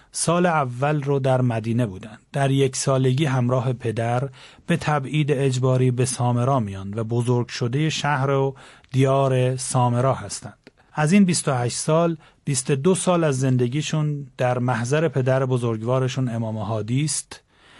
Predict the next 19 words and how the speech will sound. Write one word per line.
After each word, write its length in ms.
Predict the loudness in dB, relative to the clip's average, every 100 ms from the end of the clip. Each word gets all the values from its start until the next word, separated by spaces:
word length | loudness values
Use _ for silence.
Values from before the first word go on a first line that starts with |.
| -20 -4
و 100 | -2
شش 360 | 0 0 0 -2
سال 340 | 0 2 4
آخر 420 | 2 0 0 -2
رو 400 | -2 0 2 0 -4 -18 _ -6
پس 240 | -4 0
از 200 | 0 0
شهادت 500 | 0 2 0 -2 -2
امام 340 | -2 0 0
هادی 360 | -2 -2 0 0
علیه 220 | 2 0
السلام 600 | -2 -6 -4 -4 -4 -6 -12 -20 -20 _
در 180 | 0 0
سال 400 | 0 2 2 2
دویست 360 | 0 -2 -2
و 60 | -6
پنجاه 420 | -4 -4 -4 -4
و 60 | -4
چهار 600 | -4 -4 0 0 0 -4